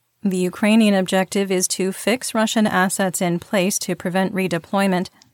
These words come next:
defend the existing line of conflict while finding and exploiting weaknesses,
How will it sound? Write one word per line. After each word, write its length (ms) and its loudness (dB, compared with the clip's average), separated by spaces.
defend 500 2
the 160 2
existing 540 2
line 200 4
of 120 0
conflict 640 -2
while 220 2
finding 560 0
and 100 0
exploiting 540 0
weaknesses, 680 0